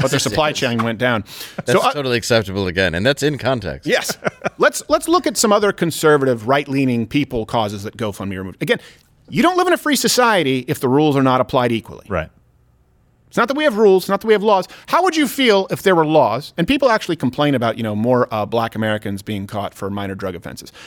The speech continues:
Speaker 1: That's true. There's a little more to that story because usually these are sort of, uh, these are offenses that are congruent with either other offenses simultaneously, or there have been multiple offenses before, especially if you look at Clinton instating the three strike law.
Speaker 3: Yeah.
Speaker 1: But that being said, I understand why people are upset, and if you believe that black people are simply being arrested for smoking some marijuana,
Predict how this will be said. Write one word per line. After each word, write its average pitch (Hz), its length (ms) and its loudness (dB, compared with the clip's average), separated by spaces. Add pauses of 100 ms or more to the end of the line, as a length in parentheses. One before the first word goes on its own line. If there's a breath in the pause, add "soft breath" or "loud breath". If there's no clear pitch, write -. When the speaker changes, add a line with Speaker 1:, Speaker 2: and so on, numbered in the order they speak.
(160 loud breath)
Speaker 1:
That's 165 160 -4
true. 302 180 0
There's 185 140 2
a 139 40 0
little 170 180 2
more 165 160 4
to 156 80 2
that 156 140 2
story 175 220 0
because 120 300 -4
usually 143 380 0
these 127 180 -2
are 120 100 -2
sort 123 280 -2
of, 110 100 -2
uh, 107 200 -2
these 120 140 -4
are 110 120 0
offenses 123 400 -4
that 117 100 -6
are 107 60 -6
congruent 113 500 -6
with 110 140 -12
either 110 200 -6
other 117 220 0
offenses 113 380 -6
simultaneously, 180 840 -2 (260 loud breath)
or 131 140 4
there 131 80 2
have 120 60 2
been 127 160 4
multiple 120 360 2
offenses 113 340 -2
before, 131 320 0
especially - 280 -4
if - 80 -10
you 120 40 -10
look 113 100 -8
at - 80 -8
Clinton 120 360 -4
instating 107 380 -4
the 98 80 -10
three 95 160 -10
strike 170 340 -2
law. 151 220 2 (220 loud breath)
Speaker 3:
Yeah. 175 100 -20
Speaker 1:
But - 140 0
that 277 200 0
being 254 140 -2
said, 202 140 2
I 190 60 4
understand 220 420 0
why 175 80 4
people 170 320 -4
are 147 120 2
upset, 123 380 -2
and 123 100 -4
if 120 140 -6
you 139 60 -2
believe 135 320 -2
that - 120 -12
black 123 220 -4
people 113 220 -8
are - 20 -6
simply 131 300 -6
being 127 160 -2
arrested 117 340 -4
for 104 100 -10
smoking 117 400 -6
some 117 160 -8
marijuana, 110 540 -4